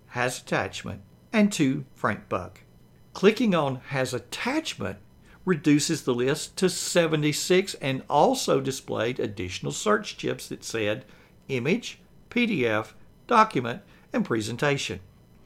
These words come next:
So I clicked on presentation and that narrowed the search to five. These were the five that had the word dog, had at least one attachment,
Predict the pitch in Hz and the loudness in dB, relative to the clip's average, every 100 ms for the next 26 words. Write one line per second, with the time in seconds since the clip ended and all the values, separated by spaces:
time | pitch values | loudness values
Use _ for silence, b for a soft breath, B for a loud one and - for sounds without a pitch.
0 | B B B - 160 147 170 160 156 135 | B B B 4 6 6 2 2 2 2
1 | - 156 160 156 147 113 - 120 110 107 | 4 4 4 2 2 0 0 -6 -6 -4
2 | 110 101 - 113 139 170 180 180 - - | -4 -6 -4 -2 -2 -2 -2 -2 -2 0
3 | 113 104 - - - - - - 120 113 | 0 0 -6 -12 -12 -18 -8 -2 0 -2
4 | 110 - - - 139 98 - - - - | -6 -12 -14 0 2 2 -4 -10 -12 -14
5 | B B B 156 156 143 139 139 156 - | B B B 6 6 4 4 4 2 0
6 | - 147 - - 185 135 127 127 - - | 0 0 2 4 6 6 2 0 -6 -4
7 | 117 120 143 156 196 240 - - - 147 | -4 -2 0 2 2 0 -6 -14 4 6
8 | 117 107 131 175 - b b b 87 95 | 6 2 -2 -8 -18 b b b -10 -8
9 | - 127 127 123 113 117 - 107 - - | -4 -4 -4 -4 -4 -4 -8 -12 -12 -16
10 | - 240 311 - 127 90 98 | -6 -4 -4 -6 -8 -8 -8